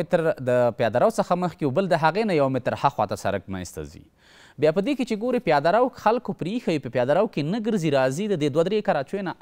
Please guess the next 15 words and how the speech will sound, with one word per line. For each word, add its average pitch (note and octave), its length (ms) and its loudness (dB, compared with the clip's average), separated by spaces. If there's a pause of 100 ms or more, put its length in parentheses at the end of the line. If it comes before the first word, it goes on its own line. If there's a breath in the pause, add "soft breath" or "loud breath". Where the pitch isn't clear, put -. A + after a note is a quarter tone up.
اخوا F#3+ 200 0 (100)
ته F#3+ 260 0
بیا B2 160 0
په - 140 -10
سړک E3 280 -4
باندې D3+ 240 -4
که A2+ 40 -2 (100)
دوه E3+ 140 -2
نفره، D#3+ 300 0
درې D#3+ 100 -6 (100)
نفره، F#3+ 300 -4
بیا F#2 60 -6 (120)
قطار E2 340 -6
روان - 320 -14
وي. G#2 60 -18